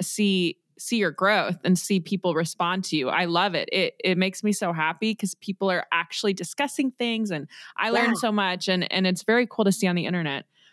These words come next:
Speaker 1: Um, I wanna talk about the deconstruction space.
Speaker 2: Yeah.
Speaker 1: Um, so you were one of the first voices,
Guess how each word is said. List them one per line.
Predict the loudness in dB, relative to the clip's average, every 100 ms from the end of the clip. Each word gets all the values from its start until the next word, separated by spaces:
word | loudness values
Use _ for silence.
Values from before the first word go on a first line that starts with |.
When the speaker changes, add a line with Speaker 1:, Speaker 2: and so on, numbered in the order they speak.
| _ -4
Speaker 1:
Um, | 0 4 4 4 4 2 2 -2 _ _ _ _ 0
I |
wanna | 2 2
talk | 2 2
about | 4 4
the | 4
deconstruction | 4 6 4 4 -2 -2 -2 -2 -2
space. | -6 -8 -10 -10 -12 -14 -14 -16 -16 0
Speaker 2:
Yeah. | 4 6 6
Speaker 1:
Um, | 4 2 0
so | 2
you | 4 6
were | 6
one | 6
of | 4
the | 2
first | 4 2 4
voices, | 2 2 2 2 2 0